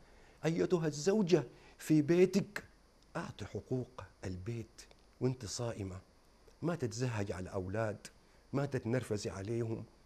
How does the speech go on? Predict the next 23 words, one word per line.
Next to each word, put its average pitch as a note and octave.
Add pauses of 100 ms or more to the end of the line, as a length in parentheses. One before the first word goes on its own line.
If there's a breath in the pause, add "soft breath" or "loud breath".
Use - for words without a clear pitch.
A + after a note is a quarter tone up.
(340 soft breath)
أيها B2
الأبناء، A2+ (1300)
عليكم A#2+ (160)
بأخلاق G#2+
المصطفى G2+
صلى F#2
الله F#2
عليه G2
وسلم. C#3 (640 soft breath)
كان C#3
طفلًا A2
يتيما G2 (760)
رغم A2+
أنه A2+
فقد A2
كل A#2+
شيء، A2+ (640 soft breath)
إلا A#2+
أنه G#2
كان A2
أستاذ، A#2+ (960)
أستاذ B2+
البشرية G2